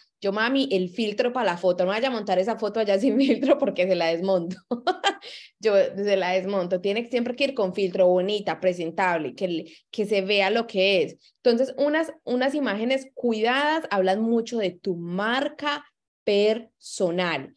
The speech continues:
y ya hemos tenido Zooms de marca personal. Si no los hemos visto, vámonos para el canal de YouTube de G S Esteban, y ahí están las, las imágenes de, eh, videos, eh, perdón, Zooms de marca personal.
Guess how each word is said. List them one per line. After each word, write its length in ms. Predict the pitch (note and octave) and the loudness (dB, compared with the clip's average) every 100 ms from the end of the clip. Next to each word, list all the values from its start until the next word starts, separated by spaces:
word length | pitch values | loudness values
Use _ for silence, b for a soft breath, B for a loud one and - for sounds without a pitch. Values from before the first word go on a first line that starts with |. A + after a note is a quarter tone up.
| b | b
y 200 | A#3 A3+ | -4 0
ya 340 | A#3 A3+ A3+ A#3 | 2 0 -2 0
hemos 340 | A#3+ B3 B3 | 0 0 -2
tenido 540 | G#3+ F#3 F3+ G3 - _ - | -2 0 2 0 -2 _ -18
Zooms 440 | - C#4+ B3 B3+ - | -4 0 2 0 -4
de 200 | F3 F#3 | -2 -2
marca 360 | E3 E3+ F3 | -2 -6 -8
personal. 560 | F3 F3 E3+ F3+ F#3 - _ | -8 -8 -6 -2 -2 -4 _
Si 160 | - | -10
no 140 | D#3 D#3 | -8 -4
los 180 | E3+ G#3+ | -4 -4
hemos 260 | A3 A3 | -4 -4
visto, 420 | A#3 A3+ - G#3 | -2 -2 -2 -4
vámonos 420 | E3+ D#3+ E3 F3 F3 | -2 -4 -6 -8 -8
para 160 | E3 | -10
el 40 | - | -8
canal 280 | E3 D#3+ | -8 -6
de 140 | E3 G3+ | -6 -6
YouTube 460 | B3 B3 A#3+ A3 | -6 -4 -4 -4
de 140 | F#3+ E3 | -6 -6
G 140 | E3 | -6
S 140 | E3 F#3 | -8 -8
Esteban, 380 | A#3 A#3+ G#3 | -4 -4 -4
y 60 | D#3+ | -6
ahí 140 | D3 | -8
están 460 | D#3+ - F#3+ D#3 D#3 B B - | -10 -4 -4 -4 -8 B B -12
las, 500 | G#3 A3 A#3 C4 - _ | -4 0 0 -2 -6 _
las 340 | F#3+ F#3+ F#3 A3+ | -4 0 0 -2
imágenes 580 | A3+ F#3 F#3 G3 G#3 - | -2 -2 -2 -4 -6 -4
de, 220 | F3+ F3 | -2 -2
eh, 420 | - D#3+ F3 E3+ F#3+ | -4 -2 -2 -2 -4
videos, 500 | A3+ A3+ G3+ G#3+ A3+ | 0 2 2 0 0
eh, 160 | F#3+ F#3 | -2 0
perdón, 320 | F3+ E3+ E3 | -4 -6 -4
Zooms 300 | A3+ A3+ A#3+ B B | -4 -4 -6 B B
de 160 | F#3 F#3+ | -2 0
marca 400 | F3 D#3 F3 F3 | 0 -2 -6 -4
personal. 600 | F3+ F3+ F#3 A3 F3 | -2 -2 -2 -2 -2